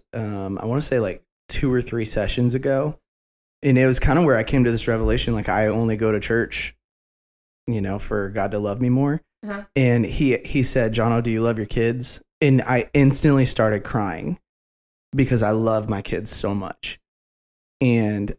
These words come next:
Speaker 1: then he said, "Is there anything that you, that they could do to make you love them any less?"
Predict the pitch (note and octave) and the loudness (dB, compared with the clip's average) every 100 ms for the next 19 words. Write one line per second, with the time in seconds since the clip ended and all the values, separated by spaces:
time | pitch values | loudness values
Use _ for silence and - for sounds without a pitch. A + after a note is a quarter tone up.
0 | _ _ _ C3 A#2+ A2 G#2+ - G#2+ G#2 | _ _ _ 0 2 2 0 0 0 0
1 | A#2+ A#2 - - C3+ C#3 C#3 C3 B2 A2 | -2 -2 -4 0 2 2 2 2 2 0
2 | A2 A2 A2 G#2+ G#2+ - C3+ A2 A#2+ A2+ | -4 -2 0 -2 -4 -2 -2 0 -2 -2
3 | A#2 G#2+ G2+ F2 - _ _ _ _ _ | -4 -4 -6 -6 -10 _ _ _ _ _
4 | - - G#2+ G2 G2+ G2 G2 G2 F2 G#2 | -6 0 0 0 -2 -4 -4 -4 -6 -4
5 | G2+ G2 F2+ - - - | -4 -4 -6 -8 -8 -10